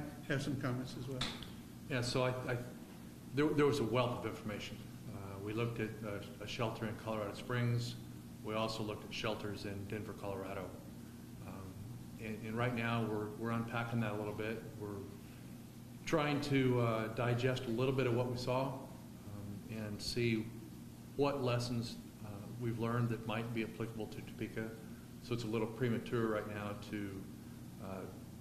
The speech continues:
Speaker 2: draw that line, but, uh, it was a, it was a very impactful trip.
Speaker 1: Uh, for my part, I know that, uh, there's some anticipation in the community,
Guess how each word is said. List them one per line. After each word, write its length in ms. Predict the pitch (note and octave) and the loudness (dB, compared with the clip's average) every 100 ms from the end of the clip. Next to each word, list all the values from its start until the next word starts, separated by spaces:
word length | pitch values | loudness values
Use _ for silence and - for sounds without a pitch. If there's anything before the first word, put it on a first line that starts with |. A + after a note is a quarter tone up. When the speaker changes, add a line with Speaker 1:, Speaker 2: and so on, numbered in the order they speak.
| - - - A#2+ | -12 -12 -8 0
Speaker 2:
draw 260 | B2 A#2 | 4 4
that 240 | A2+ A2 A2+ | 4 2 0
line, 440 | A2 A2+ A2+ A2+ | 0 2 0 0
but, 140 | G#2 G#2 - - - - - G2 | -2 -4 -6 -10 -12 -12 -12 -8
uh, 80 | G2 | -4
it 60 | A2+ | -2
was 120 | G#2+ | 0
a, 140 | A2+ A#2 | -2 0
it 60 | |
was 180 | A2+ G#2+ G2 - - | 0 0 -2 -8 -6
a 80 | G#2+ | -4
very 300 | G#2+ A2 G#2 | 0 2 0
impactful 460 | - F2+ F2 - - | -2 -6 -8 -10 -8
trip. 180 | F2+ - - - - - - - - - - - - - - - - - - - - - - - - - - - - - - - - - - | -8 -8 -12 -14 -14 -12 -12 -12 -12 -12 -12 -12 -12 -12 -14 -12 -12 -12 -12 -12 -12 -12 -12 -12 -12 -10 -8 -8 -6 -6 -6 -10 -12 -10 2
Speaker 1:
Uh, 220 | F#3 E3 D3+ | 6 6 6
for 100 | D3+ | 6
my 180 | G3 G#3+ | 8 8
part, 380 | G3 F3 D3 D3 - - - - - - - - - - - | 6 6 6 4 -2 -6 -10 -12 -2 0 0 -2 -4 -6 2
I 80 | F3 | 6
know 200 | F3 F#3+ | 8 8
that, 380 | D3+ D3+ C#3+ - | 8 6 6 6
uh, 300 | D3 B2+ A#2+ - - - - - - - - - - | 6 4 0 -4 -8 -10 -10 -12 -12 -12 -12 -8 4
there's 220 | E3 E3 | 6 8
some 160 | E3 D3 | 8 8
anticipation 840 | C#3+ C#3+ E3 E3+ - D3+ D3+ C#3+ | 6 6 6 6 6 6 6 6
in 80 | C3+ | 6
the 80 | C3 | 6
community, 560 | C#3 D3 C#3+ C#3 C#3 | 6 6 6 6 4